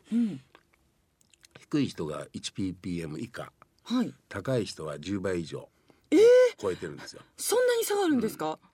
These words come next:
Speaker 2: うん。でね、まあ、ダブリューエイチオー、まあ、世界保健機構では、
Speaker 1: うん。
Speaker 2: 神経障害を引き起こす下限値を、まあ、五十ピーピーエムとしてるんですね。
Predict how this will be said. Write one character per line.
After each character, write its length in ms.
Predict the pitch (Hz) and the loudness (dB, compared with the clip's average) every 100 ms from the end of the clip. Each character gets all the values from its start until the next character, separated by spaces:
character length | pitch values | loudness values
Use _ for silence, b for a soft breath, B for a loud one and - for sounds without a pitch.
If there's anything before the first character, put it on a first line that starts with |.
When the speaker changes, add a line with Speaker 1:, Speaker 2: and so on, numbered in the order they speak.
| _ _ _ _ | _ _ _ _
Speaker 2:
う 40 | 113 | -4
ん。 20 | |
で 60 | |
ね、 180 | 113 139 b b b - | -2 -2 b b b -4
ま 100 | 113 | -2
あ、 20 | |
ダ 120 | 117 | 0
ブ 80 | 120 | 2
リ 60 | |
ュ 20 | 117 | 2
ー 20 | |
エ 20 | |
イ 20 | 104 | 2
チ 120 | 104 | -2
オ 120 | 85 | -2
ー、 40 | |
ま 100 | 85 | -4
あ、 20 | 85 | -6
世 120 | 117 | -4
界 140 | 92 | -4
保 140 | 85 82 | -4 -6
健 220 | 90 85 | -6 -6
機 60 | |
構 220 | - 87 80 | -6 -6 -4
で 120 | 85 | -4
は、 280 | 120 127 170 | -2 -4 -2
Speaker 1:
う 40 | |
ん。 320 | 247 254 180 131 - _ _ _ _ _ _ _ _ | 0 0 -2 -8 -20 _ _ _ _ _ _ _ _
Speaker 2:
神 320 | - 131 131 127 | -4 0 2 2
経 220 | 123 113 | 0 0
障 320 | 107 120 104 | 0 0 0
害 200 | 90 82 | 0 -2
を 80 | 95 | -2
引 60 | 101 | -4
き 60 | |
起 200 | - 101 | -4 -4
こ 120 | 90 87 | -4 -8
す 100 | - | -8
下 120 | 90 | -6
限 280 | 92 87 80 | -4 -6 -6
値 160 | 101 | -2
を、 80 | 104 | -2
ま 140 | 78 | -2
あ、 20 | 71 | -4
五 140 | 87 | -4
十 120 | 90 | -4
ピ 280 | 85 - 90 | -8 -8 -8
ー 60 | 80 | -6
ピ 140 | 90 | -6
ー 60 | 90 | -6
エ 20 | |
ム 100 | 82 | -6
と 100 | - | -12
し 60 | |
て 100 | - | -14
る 80 | - | -14
ん 40 | 135 | -12
で 60 | |
す 100 | - | -4
ね。 160 | 143 | -2